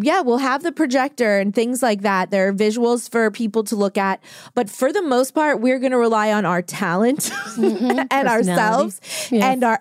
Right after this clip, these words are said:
Speaker 1: outfits.
Speaker 2: Yes. Okay. So listen, you know, I might be losing seven pounds, but I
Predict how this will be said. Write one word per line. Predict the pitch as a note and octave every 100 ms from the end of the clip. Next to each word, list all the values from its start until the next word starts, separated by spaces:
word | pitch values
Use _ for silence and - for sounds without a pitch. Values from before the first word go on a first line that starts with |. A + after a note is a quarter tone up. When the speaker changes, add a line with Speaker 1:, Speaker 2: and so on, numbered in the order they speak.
| -
Speaker 1:
outfits. | A#3+ A3+ G#3 - G#2+ - - - - - - _ _
Speaker 2:
Yes. | G#3+ B3+ D#4 D#4+ D#4+ C4+ -
Okay. | A3 G#3 F3+
So | A3+ F#3+ - - - -
listen, | E4 - B3+
you | A3+ D#4
know, | D#4+ F4+ - A3+ _ _ B3+ G#4+ _ _ _ E4 -
I | G4+ B4+
might | B4 A4+
be | G4
losing | F4 G4 E4 D4
seven | A#3+ D4 C4
pounds, | A#3 C#4+ G#3+ D#3
but | C#4+
I | F#4